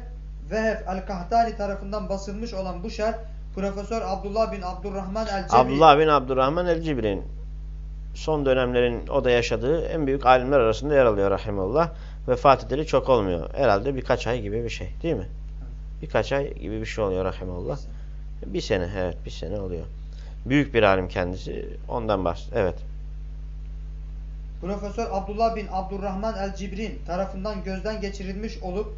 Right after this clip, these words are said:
Speaker 1: kısa ve kolay anlaşılır bir şerhtir. Orta boy seksen yedi sayfedir. Bu şerhin müellifi daha önce kendilerinden söz ettiğimiz şerhleri kaynak olarak almıştır. Eser bin dört yüz dokuz yılında basılmıştır.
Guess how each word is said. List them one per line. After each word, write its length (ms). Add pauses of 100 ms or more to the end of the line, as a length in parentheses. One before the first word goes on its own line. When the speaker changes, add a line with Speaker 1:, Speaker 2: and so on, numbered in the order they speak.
(180)
Speaker 1:
kısa 440
ve 120
kolay 380
anlaşılır 580
bir 100
şerhtir. 440 (420)
Orta 340
boy 160
seksen 400
yedi 200
sayfedir. 500 (440)
Bu 80
şerhin 380
müellifi 560 (200)
daha 240
önce 200
kendilerinden 680
söz 160
ettiğimiz 500
şerhleri 400
kaynak 340
olarak 320
almıştır. 420 (440)
Eser 360 (200)
bin 160
dört 200
yüz 140
dokuz 280
yılında 300
basılmıştır. 580